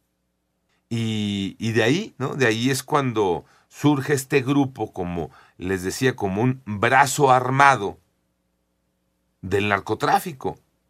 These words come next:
Brazo armado del cártel de Sinaloa.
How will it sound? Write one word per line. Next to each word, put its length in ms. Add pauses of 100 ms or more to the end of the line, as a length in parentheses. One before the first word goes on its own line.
(1600)
Brazo 440
armado 480
del 260
cártel 440
de 80
Sinaloa. 760